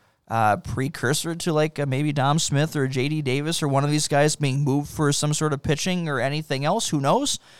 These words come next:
Uh, but then you have that as, as the bench piece. Uh, many moving parts yet with, uh, with the Mets. Uh, we have a catcher that, uh, is off the market.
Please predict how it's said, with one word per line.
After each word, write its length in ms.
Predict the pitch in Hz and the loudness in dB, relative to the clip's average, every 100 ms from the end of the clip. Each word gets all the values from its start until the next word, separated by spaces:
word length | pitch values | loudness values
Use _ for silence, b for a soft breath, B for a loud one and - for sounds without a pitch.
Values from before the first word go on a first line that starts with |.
| b b | b b
Uh, 360 | 151 139 127 | 4 6 6
but 240 | 139 147 127 | 4 -2 -2
then 120 | 156 | -2
you 120 | 156 | 0
have 180 | 156 147 | 2 4
that 160 | 156 147 | 4 4
as, 140 | 151 | 2
as 220 | - 139 | 0 0
the 100 | 135 | 0
bench 340 | 135 147 151 - | 2 2 2 -4
piece. 420 | 175 226 - - b b b - | -4 -2 -2 -4 b b b -2
Uh, 180 | 135 | 2
many 280 | 127 170 214 | 4 4 4
moving 280 | 208 214 196 | 4 4 2
parts 340 | - 196 190 | 2 0 2
yet 160 | 190 - | 0 2
with, 200 | 165 - | 0 4
uh, 240 | 156 156 147 | 6 6 6
with 160 | 156 | 0
the 80 | 151 | 0
Mets. 480 | 151 123 - - - _ | 0 0 0 -4 -6 _
Uh, 160 | - - | -6 -4
we 120 | 156 | 0
have 100 | 160 | 2
a 80 | 175 | 0
catcher 400 | 135 254 - 147 | 0 -2 0 -2
that, 320 | 131 123 123 | 2 0 2
uh, 40 | 131 | 2
is 260 | 101 131 | 4 2
off 200 | 135 107 | 2 2
the 60 | - | 2
market. 400 | 120 107 - - | 0 0 -2 -8